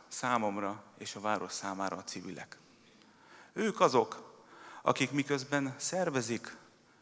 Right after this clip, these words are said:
a mindennapi életüket, jobbá teszik a város életét is, és viszik a város hírnevét. Viszik az országban, sőt, akár vihetik a világban is.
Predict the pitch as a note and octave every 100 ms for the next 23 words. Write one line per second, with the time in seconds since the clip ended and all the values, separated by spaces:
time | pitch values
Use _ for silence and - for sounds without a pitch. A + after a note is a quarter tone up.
0 | _ - _ - A#2+ A#2+ A2+ G#2+ G#2 G2
1 | A2 A#2+ B2 B2 C#3 C3+ - - _ _
2 | _ _ - - - - - - _ _
3 | - - D#3+ D3 A#2 G#2+ A2 G#2 F2+ -
4 | - - - - - - _ - A2 G#2+
5 | F#2 G2 - G#2 A2 - A#2 - C3 -
6 | - _ - - - A#2 - C3+ C#3 E3+
7 | - G#2+ - - - _ _ - G2+ A2
8 | A2 G#2 - - - - - - - G2+
9 | G2 F2 - - - - _ - - -
10 | A#2+ A2+ - A#2 C#3 - B2 A#2+ B2 B2+
11 | - G#3+ - - C#3 B2 A#2+ A#2+ A2+ A2
12 | G2+ G#2+ F#2+ F2+ E2+ D#2 -